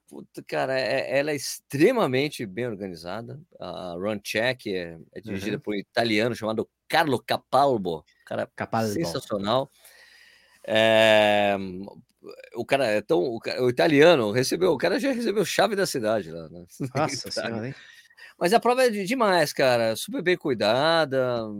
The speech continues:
Speaker 1: É... Praga é um lugar absolutamente sensacional, né? Tem os melhor pra mim, pra quem gosta de cerveja, Praga é
Speaker 2: Ah,
Speaker 1: foda
Speaker 2: tem isso.
Speaker 1: porque,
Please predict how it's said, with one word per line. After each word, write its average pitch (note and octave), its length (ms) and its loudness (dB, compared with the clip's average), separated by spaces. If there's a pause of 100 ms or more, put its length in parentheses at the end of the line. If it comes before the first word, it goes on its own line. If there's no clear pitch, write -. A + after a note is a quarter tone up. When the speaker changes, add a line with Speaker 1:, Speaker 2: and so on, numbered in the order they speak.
(240)
Speaker 1:
É... F#2+ 520 -6 (840)
Praga C#3 360 2
é D3 40 -2
um C3 80 -2
lugar A#2+ 280 0
absolutamente B2+ 600 -6
sensacional, A#2 760 -6
né? A#2 280 -6
Tem G#2 260 -16
os - 140 -20
melhor A2+ 360 0
pra A#2 140 -2
mim, C#3+ 260 2 (640)
pra A#2 120 0
quem E3+ 200 -2
gosta D#3 380 6
de C3+ 80 -4
cerveja, D#3 720 4 (380)
Praga C3 300 2
é - 20 4
Speaker 2:
Ah, F#3+ 180 8
Speaker 1:
foda C#3+ 220 4
Speaker 2:
tem F#3+ 100 4
isso. F3+ 180 2
Speaker 1:
porque, C#3+ 280 4